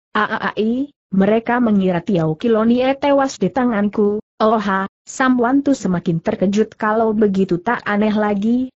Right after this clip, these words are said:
jadi mereka menyangka kau adalah musuh besar pembunuh guru mereka?"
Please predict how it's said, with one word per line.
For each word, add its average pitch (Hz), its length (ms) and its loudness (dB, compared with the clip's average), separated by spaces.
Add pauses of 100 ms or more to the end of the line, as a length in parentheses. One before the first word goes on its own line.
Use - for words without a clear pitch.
(140)
jadi 214 320 0
mereka 233 480 0
menyangka 233 560 0
kau 220 240 0
adalah 175 480 0
musuh 220 400 -2
besar 208 320 -2
pembunuh 185 480 0
guru 190 320 0
mereka?" 208 560 -2